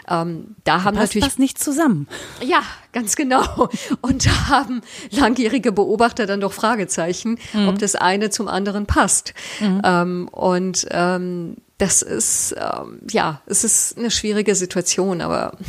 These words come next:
Speaker 1: es, die Informationspolitik in Autokratien ist ohnehin sehr, sehr problematisch.
Speaker 2: Ja, und nicht nur in Autokratien, wie wir gerade <laughs> feststellen, ne? Also grundsätzlich ist die Informationspolitik in Sachen Corona ja nicht so ganz, ähm,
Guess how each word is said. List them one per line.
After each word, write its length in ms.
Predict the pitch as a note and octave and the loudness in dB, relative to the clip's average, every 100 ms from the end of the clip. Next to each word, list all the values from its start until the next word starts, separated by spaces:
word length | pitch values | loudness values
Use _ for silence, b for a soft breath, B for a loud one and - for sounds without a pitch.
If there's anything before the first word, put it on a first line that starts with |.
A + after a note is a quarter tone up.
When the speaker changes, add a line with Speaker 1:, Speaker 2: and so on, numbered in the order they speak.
| B B B - | B B B -4
Speaker 1:
es, 680 | - F#3 - - - - - - - | -8 -4 -2 -2 -2 -4 -8 -16 -8
die 120 | - | -4
Informationspolitik 960 | - G3 G3 F#3+ F#3+ G3 - G3 F#3+ - | -2 2 2 4 2 2 2 2 2 -2
in 100 | F3+ | -2
Autokratien 680 | - F3 - F3 - E3+ F3 | -2 -4 -6 -4 -4 -4 -4
ist 480 | - - - - - _ - | -4 -4 -2 -4 -4 _ -6
ohnehin 420 | F3 D3+ E3 D#3+ | -4 -4 -4 -6
sehr, 280 | - - E3+ | -4 0 0
sehr 140 | - | 0
problematisch. 800 | - - - G3 - - - - _ B B B B B | -4 -6 -6 -4 -4 -4 -6 -6 _ B B B B B
Speaker 2:
Ja, 220 | E3+ G#3+ B3 | 4 4 4
und 160 | F#3 F#3 | 0 2
nicht 240 | G3 G#3+ | 0 4
nur 240 | A3+ A3+ A#3 | 6 6 6
in 100 | A3 | 4
Autokratien, 720 | A3+ A3+ - - - E4+ E3 | 0 0 -2 -2 2 0 2
wie 120 | D#3 | 2
wir 100 | E3 | 0
gerade 280 | E3 E3 D3+ | 2 2 2
<laughs> 20 | |
feststellen, 640 | F3+ D#3+ - - G3+ A3+ A3 | 0 0 -2 -2 0 2 2
ne? 120 | A3+ | 0
Also 180 | G3+ G3 | 0 0
grundsätzlich 640 | G3 F#3+ A3+ D4 - A3 | 0 4 2 2 -2 -2
ist 180 | F3+ - | -2 -4
die 60 | |
Informationspolitik 1400 | F#3+ F#3+ G3 E3+ E3+ F#3+ A3 - G#3+ G3+ - G3+ - - | -2 0 2 2 0 -2 -2 -2 0 0 0 -4 -4 -2
in 180 | G3+ F#3 | 0 2
Sachen 300 | F#3 F#3 F#3+ | 2 2 0
Corona 600 | - D3 D#3+ G#3+ A#3+ B3 | -2 -6 0 4 4 2
ja 280 | G#3+ G3+ G#3 | 0 2 2
nicht 240 | A3 - | 2 0
so 180 | - G3+ | -4 -2
ganz, 800 | G3 F#3+ A3 C4+ - - - - | 0 2 4 4 2 -4 -6 -6
ähm, 540 | G#3 G#3 G3+ G3+ G3+ | 0 2 4 4 2